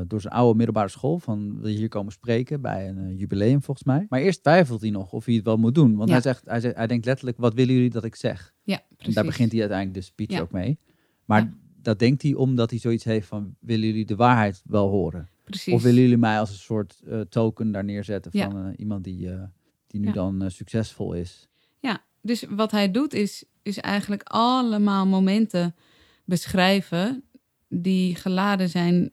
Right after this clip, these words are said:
Speaker 2: door racisme.
Speaker 1: Mhm.
Speaker 2: En het personage, laat ik het maar even zo noemen, uit het boek, de hoofdpersoon, die, die zwijgt heel vaak op de momenten dat dat gebeurt.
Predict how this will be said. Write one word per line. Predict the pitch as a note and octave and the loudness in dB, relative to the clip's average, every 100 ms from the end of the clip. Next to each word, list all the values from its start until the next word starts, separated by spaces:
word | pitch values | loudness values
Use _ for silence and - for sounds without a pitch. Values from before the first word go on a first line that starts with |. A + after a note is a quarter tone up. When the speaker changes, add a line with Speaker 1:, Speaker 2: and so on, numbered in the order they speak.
| _ | _
Speaker 2:
door | F3+ F3+ F3+ F3+ | -6 -2 -2 -2
racisme. | F3 - A#3+ - F3+ F3+ G#3 _ | -4 0 0 0 -4 -6 -8 _
Speaker 1:
Mhm. | A#2 G#2+ G#2+ B2+ _ | -2 -2 -4 -6 _
Speaker 2:
En | - E3+ E3 E3+ D#3 - _ | -2 2 4 2 0 -6 _
het | E3+ E3+ | -6 -6
personage, | - E3+ - F3 D#3+ E3+ - A3+ - | -2 -2 0 2 2 0 -2 -6 -6
laat | A3 G3 | -8 -8
ik | G3 | -6
het | G3 F#3+ | -8 -6
maar | F#3+ | -4
even | F#3+ G3 | -4 -2
zo | F#3 F#3 | 0 2
noemen, | F#3+ G3 A3 C4 | 2 2 0 -4
uit | - F#3+ | -6 -6
het | F#3+ | -4
boek, | F3 A#3+ - _ | -4 -4 -6 _
de | F#3 | -2
hoofdpersoon, | F#3+ - G#3 - G#3+ A#3+ B3 - _ _ _ _ _ _ | -2 -4 -8 -2 0 2 0 -6 _ _ _ _ _ _
die, | F#3+ G3+ G#3 G3+ G3+ - | -2 2 4 4 2 2
die | G3+ | 2
zwijgt | F#3 G#3 C4 C#4+ | 4 4 4 2
heel | G3+ G3+ | 4 4
vaak | F#3+ F3+ E3+ - | 6 4 4 0
op | F3+ | 0
de | F3+ | 4
momenten | F3+ E3+ E3 E3 E3+ | 6 8 6 4 2
dat | E3 | 0
dat | E3+ - | -2 -4
gebeurt. | F3+ E3+ E3 - _ | -2 0 0 -4 _